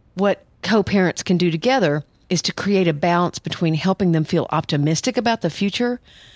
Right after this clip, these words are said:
but at the same time, allowing them to be sad about a change they did not choose. Here's number four of ways you can get along for the kids. If you can't talk or listen to your ex without becoming bitter or angry,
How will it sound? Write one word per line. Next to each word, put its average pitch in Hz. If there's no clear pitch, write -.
but 190
at 185
the 175
same 160
time, 156
allowing 175
them 170
to 160
be 165
sad 147
about 160
a 160
change 196
they 160
did 214
not 196
choose. -
Here's 285
number 180
four 143
of 151
ways 165
you 160
can 147
get 151
along 143
for -
the -
kids. -
If 156
you 240
can't 247
talk 190
or 196
listen 185
to 165
your 160
ex -
without 160
becoming 170
bitter 165
or 139
angry, 185